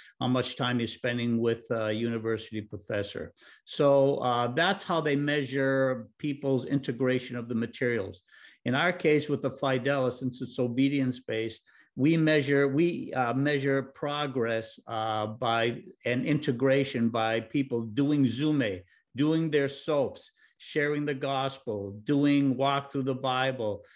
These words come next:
uh, doing Zume, uh, three-thirds groups, uh, eventually teaching, uh,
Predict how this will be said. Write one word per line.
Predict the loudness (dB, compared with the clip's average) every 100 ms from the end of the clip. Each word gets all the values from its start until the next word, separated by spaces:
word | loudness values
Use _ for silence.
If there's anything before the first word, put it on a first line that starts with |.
| -20 -6
uh, | -2
doing | 0 2 4 6 6
Zume, | 4 2 2 4 2 2 0 0
uh, | -2 -2 -4 -8 -6
three-thirds | 0 0 0 2 4 4 2 -2
groups, | 0 2 2 0 -12 -20 _ _ -8
uh, | -4
eventually | -2 2 2 2 2 0
teaching, | 2 0 0 0 0 0 0
uh, | 0 -2 -4